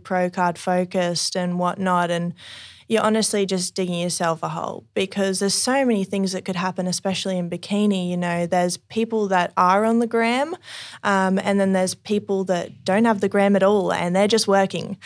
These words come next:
behind the scenes. You do not know who's gonna show up on that day, and you also do not know what the judges are looking for look-wise. You know, they might be looking for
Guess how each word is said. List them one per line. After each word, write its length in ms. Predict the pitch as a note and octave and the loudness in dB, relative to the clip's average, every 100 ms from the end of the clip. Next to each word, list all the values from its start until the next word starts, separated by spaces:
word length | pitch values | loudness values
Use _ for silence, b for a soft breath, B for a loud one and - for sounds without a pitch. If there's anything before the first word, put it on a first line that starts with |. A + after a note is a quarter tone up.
| B - | B -4
behind 320 | E3+ G3+ G#3+ | 2 4 4
the 60 | |
scenes. 360 | G#3 G3 F3 F3 | 2 0 0 0
You 140 | G#3 | -2
do 160 | G3+ G#3+ | 2 4
not 240 | G#3 G#3 | 4 4
know 240 | G#3 G#3 G#3 | 4 2 4
who's 200 | G#3 G3+ | 0 -2
gonna 200 | G#3 G3 | -2 0
show 280 | - G3 G3 | 2 2 4
up 200 | G3 - | 2 2
on 220 | G#3 G#3 | 4 4
that 240 | G3+ G3 - | 4 2 0
day, 380 | G#3 G#3+ B3 B B B | 2 4 2 B B B
and 160 | G3+ G3+ | 0 0
you 120 | F#3 | 0
also 580 | - G3+ A3 - G3+ F#3+ | 0 2 2 2 2 2
do 240 | G#3 G#3 | 2 2
not 240 | G3+ G3 | 2 2
know 260 | G3 F#3+ F#3 | 0 2 2
what 200 | F3+ F#3 | 0 -2
the 60 | F#3 | -4
judges 400 | F#3 F3 F3+ F3+ | -2 -2 -2 -4
are 60 | |
looking 380 | E3+ F3 - F3+ | -4 -4 -2 -4
for 480 | - - E3+ E3+ E3+ B B | -4 -6 0 0 -2 B B
look-wise. 960 | G3+ F#3+ F3+ F3+ G3+ - - - - - B B B | -6 -2 -4 -6 -8 -4 -4 -4 -6 -8 B B B
You 140 | G3+ F#3 | -4 -2
know, 260 | F3+ F#3 - | -2 -4 -6
they 220 | - G3+ | 0 2
might 320 | G3+ G3 G3 | 4 2 2
be 160 | A3 G#3 | -2 -2
looking 600 | G3 F#3+ F#3+ G#3 G3 G3 | 0 -2 -2 0 2 0
for 840 | - - F#3+ F#3 F3+ F3+ F3+ F#3 | -2 -4 -2 2 2 2 0 -2